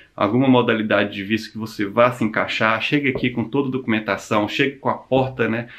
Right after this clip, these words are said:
chegue pela porta da frente, porque as coisas, enfim, não, a gente sabe que não são fáceis,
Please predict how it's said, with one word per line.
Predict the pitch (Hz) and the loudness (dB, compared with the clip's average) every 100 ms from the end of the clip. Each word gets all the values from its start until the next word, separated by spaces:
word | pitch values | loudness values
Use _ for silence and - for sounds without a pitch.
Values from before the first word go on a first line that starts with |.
| - | -14
chegue | - 127 123 | -2 -2 0
pela | 123 120 110 | 0 2 0
porta | - 127 139 127 113 | -2 4 4 4 -2
da | 104 | -4
frente, | - - 107 110 107 - - - - _ | -6 -2 4 4 2 -2 -12 -20 -20 _
porque | - | 0
as | 120 - | 0 0
coisas, | 131 131 127 123 | 4 6 6 0
enfim, | 127 120 - 101 | 0 0 0 0
não, | 101 123 139 117 | 4 4 4 2
a | |
gente | 117 117 | -2 -2
sabe | - 135 123 | 0 2 2
que | - | 2
não | 123 135 | 4 4
são | 135 120 113 | 2 -2 -4
fáceis, | - 113 113 127 131 131 - | 0 2 2 -2 -6 -6 -12